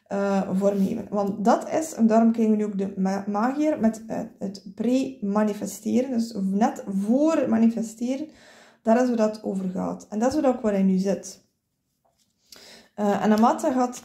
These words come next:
gaat daar ook meer resultaat over zien van je manifestatie, naarmate dat we meer in tweelingenseizoen zijn.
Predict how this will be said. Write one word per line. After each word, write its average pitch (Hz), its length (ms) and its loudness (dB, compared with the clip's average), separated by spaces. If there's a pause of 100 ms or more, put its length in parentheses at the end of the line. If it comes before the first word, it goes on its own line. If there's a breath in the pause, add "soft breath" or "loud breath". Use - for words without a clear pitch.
gaat 233 360 0
daar 240 120 0
ook 233 140 -2
meer 262 340 6
resultaat 233 560 0
over 208 200 -2
zien 254 420 0
van 262 120 0
je 269 100 2
manifestatie, 240 800 0
naarmate 214 440 2
dat 202 160 0
we 202 220 2
meer 214 300 0
in 196 140 0
tweelingenseizoen 190 920 2
zijn. 214 260 0